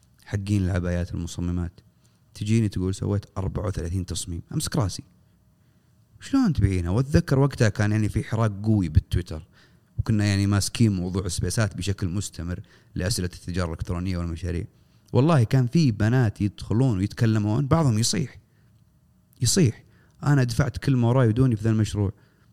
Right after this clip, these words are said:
طيب كم عباية؟ "خمسة وثلاثين، أربعة وثلاثين." لا، لا، ما في شيء تبدأ بالطريقة هذه. وأقول لهم: "ابدأ بعباية واحدة، عبايتين، وصممي من كل ذا، يعني من ذا التصميمين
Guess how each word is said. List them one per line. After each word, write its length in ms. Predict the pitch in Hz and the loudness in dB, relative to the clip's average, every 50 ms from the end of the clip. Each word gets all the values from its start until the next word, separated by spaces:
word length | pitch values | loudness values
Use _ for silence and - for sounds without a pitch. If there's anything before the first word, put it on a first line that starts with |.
| _ _ | _ _
طيب 140 | - 135 110 | 0 2 2
كم 200 | - - 131 131 | 4 4 2 4
عباية؟ 480 | 131 123 120 120 120 117 117 117 117 - _ _ _ _ _ _ _ _ | 4 4 6 6 6 4 4 2 0 -4 _ _ _ _ _ _ _ _
"خمسة 340 | - - 110 107 101 - 98 | -8 -6 -4 -4 -2 -2 -2
وثلاثين، 440 | 90 98 95 90 85 98 95 92 - - - | 0 0 -2 0 0 0 0 -2 -2 -4 -2
أربعة 260 | 101 98 87 87 90 | 0 2 2 2 2
وثلاثين." 460 | 87 85 90 87 87 82 92 87 85 - - - _ _ - | 2 2 2 2 2 0 0 -2 -4 -6 -10 -18 _ _ 2
لا، 300 | - 143 160 165 135 107 | 4 6 6 8 6 6
لا، 180 | 104 117 117 117 - _ _ _ _ _ _ _ - | 4 4 2 2 0 _ _ _ _ _ _ _ 4
ما 120 | 147 160 | 4 6
في 180 | 160 - 151 131 | 6 6 4 4
شيء 200 | - - 123 113 | 4 4 2 2
تبدأ 260 | - 107 104 120 107 | 2 0 2 2 4
بالطريقة 600 | 107 - - - 107 104 104 101 - 98 98 95 | 4 4 4 4 2 -2 0 0 0 2 2 2
هذه. 120 | 90 90 98 - _ _ _ _ - - | 0 0 -4 -10 _ _ _ _ -6 0
وأقول 260 | - 120 127 147 147 | 0 2 4 6 6
لهم: 120 | 139 127 135 | 6 6 6
"ابدأ 200 | 143 131 123 117 | 4 4 4 2
بعباية 300 | 107 110 123 131 127 120 | 4 4 4 4 6 6
واحدة، 360 | 123 117 - - 101 85 - - _ _ - - - - | 4 4 2 0 -4 -6 -6 -8 _ _ -20 -16 -8 -2
عبايتين، 640 | 101 107 101 117 117 117 113 - 110 95 87 82 - - - _ _ _ _ _ _ _ - | 0 2 4 4 4 4 4 4 4 4 4 0 -4 -10 -20 _ _ _ _ _ _ _ -4
وصممي 600 | 107 104 - - 147 151 143 135 123 117 117 110 | -2 0 4 4 6 6 6 6 4 4 4 4
من 220 | 110 107 107 107 | 2 2 0 -2
كل 280 | - - 147 139 135 131 | 0 2 4 4 4 4
ذا، 180 | 120 110 85 87 | 4 2 2 2
يعني 140 | 90 87 | 2 2
من 100 | 95 110 | 2 4
ذا 80 | 113 135 | 4 2
التصميمين 680 | 139 - 139 120 - 120 113 107 98 95 104 120 151 | 2 2 2 2 2 2 4 4 4 4 4 2 2